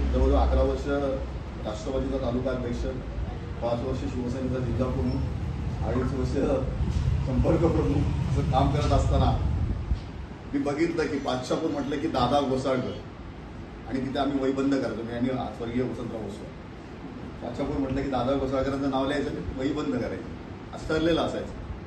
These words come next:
दादा म्हणजे पाचशापूर हे समीकरण पू-, पूर्वापार आहे, म्हणजे शाळेंचा त्यांचा इतिहास असेल, सगळ्याच गोष्टींचा इतिहास असेल, खूप चांगलं काम दादांनी त्या भागामध्ये केलेलं आहे. आणि कुठेतरी विचाराची मतभेद छोटे मोठे राजकारणात असतात, त्यात काही फार मोठी गोष्ट नव्हती.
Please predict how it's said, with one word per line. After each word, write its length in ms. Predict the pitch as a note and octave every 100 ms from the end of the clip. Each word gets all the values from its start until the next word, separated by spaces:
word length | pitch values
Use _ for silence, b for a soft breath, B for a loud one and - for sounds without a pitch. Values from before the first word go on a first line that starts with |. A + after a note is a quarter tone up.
| -
दादा 260 | A2 A#2+ C#3+
म्हणजे 220 | C#3 D3
पाचशापूर 520 | C#3 A#2+ - A#2 -
हे 160 | C3+ D#3+ - - -
समीकरण 320 | C#3+ D3+ E3 E3
पू-, 140 | D3+
पूर्वापार 520 | C3+ D3 D3 D#3+ D3
आहे, 100 | C#3+
म्हणजे 260 | G#2 A2+ C3+ - B B -
शाळेंचा 400 | - A#2+ C3+ C#3
त्यांचा 320 | C3+ C3+ C3 C#3
इतिहास 300 | B2 C3+ C3
असेल, 460 | C3 C3+ C3 B2+
सगळ्याच 340 | - B2 C#3+ C#3+
गोष्टींचा 320 | B2+ - C3
इतिहास 300 | B2 A#2+ A#2+
असेल, 240 | A#2+ G#2+ F#2 - - - - -
खूप 160 | E3 -
चांगलं 240 | C#3 C#3+
काम 160 | C#3+ C3+
दादांनी 340 | B2 C3 B2+
त्या 100 | B2
भागामध्ये 420 | A#2 A2+ A#2+ A#2+
केलेलं 320 | - - -
आहे. 120 | - - - - - - -
आणि 360 | B2+ D#3 E3+ E3+
कुठेतरी 640 | - - - F3 F#3 F3 F3 F3 E3+ E3 - - - - -
विचाराची 580 | C#3 C#3 D#3+ D#3+ D#3 D#3+
मतभेद 440 | C#3+ C3+ A#2+ C3+
छोटे 160 | C3 B2
मोठे 200 | D3 C#3+
राजकारणात 460 | C#3 C3+ C#3+ C#3
असतात, 240 | B2 - -
त्यात 400 | - - - -
काही 200 | D3 -
फार 140 | A#2+
मोठी 220 | B2 C3
गोष्ट 220 | B2+ A#2+ C3
नव्हती. 320 | A#2 G#2